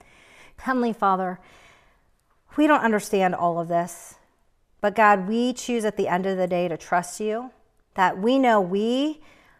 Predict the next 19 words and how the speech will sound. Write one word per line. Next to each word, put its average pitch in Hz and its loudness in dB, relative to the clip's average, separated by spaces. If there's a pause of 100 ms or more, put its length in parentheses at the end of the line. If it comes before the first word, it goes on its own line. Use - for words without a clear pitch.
(400)
love 190 2
you, 285 -4 (160)
trust - -2
you, 240 -4
that 185 -4
you 240 0
are 180 2
sovereign, 214 2
that 190 -2
you 196 -2
are 180 2
good, 185 -4
that 185 -6
you 202 -4
are 180 0
just, 196 -2
you 190 -4
are 170 0
merciful, 180 -6